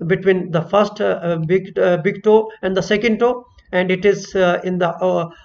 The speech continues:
upper extremity. It is the junction of the thumb and the index finger. So Shipra marm is the same term used in the upper extremity and the lower extremity.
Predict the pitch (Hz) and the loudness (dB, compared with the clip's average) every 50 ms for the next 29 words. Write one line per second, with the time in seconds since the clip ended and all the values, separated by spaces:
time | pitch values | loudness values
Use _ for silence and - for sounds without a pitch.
0 | - _ - - 165 - 240 233 220 220 - 233 220 220 247 233 233 233 - _ | -20 _ -6 -6 2 2 4 4 4 2 0 0 0 0 0 -2 -4 -4 -8 _
1 | - - 185 180 208 196 180 165 185 165 156 175 175 180 175 240 233 226 233 202 | -6 -6 -4 0 0 0 0 2 -2 -2 0 0 0 0 2 2 0 2 4 4
2 | 202 208 208 - - - _ _ _ _ - 165 160 185 175 170 175 - - 202 | 4 4 4 2 -6 -16 _ _ _ _ -12 -4 0 2 2 2 0 -2 0 0
3 | 220 240 254 - - - - _ _ - - 185 190 202 190 165 - 208 170 175 | 0 0 -2 -6 -14 -20 -20 _ _ -6 -2 0 0 0 0 -2 -6 -4 -2 -2
4 | 175 170 180 202 214 208 - - 226 220 214 233 240 233 - _ _ _ _ _ | 0 2 2 2 2 2 2 0 2 4 4 4 2 2 -6 _ _ _ _ _
5 | - - 220 214 214 208 - - - - - 262 - 262 262 247 247 254 254 247 | -2 4 6 6 6 4 0 -6 -12 -6 -6 -6 -4 -2 -2 2 2 2 2 0
6 | 254 - - 202 180 185 214 196 202 - 226 262 277 247 226 - 233 226 214 214 | -4 -4 -4 -4 -2 0 -2 -2 0 2 2 4 4 2 0 2 4 4 4 2
7 | 220 - - _ _ _ - 170 208 247 262 240 220 220 226 208 202 202 190 190 | 0 -8 -12 _ _ _ -4 -2 0 2 0 0 2 4 4 4 4 2 -2 -4
8 | 190 - _ _ - 175 190 - - 185 - - 233 226 220 220 - - 226 208 | -6 -12 _ _ -4 -2 -2 0 0 -2 0 2 2 2 2 0 0 -2 -2 -2
9 | 196 - 208 202 202 202 202 - - 175 175 180 175 180 180 170 151 151 - - | -2 -4 -4 -6 -6 -6 -8 -6 -6 -2 0 2 2 4 4 4 4 2 -2 -6
10 | 160 135 127 - - | -8 -10 -10 -12 -16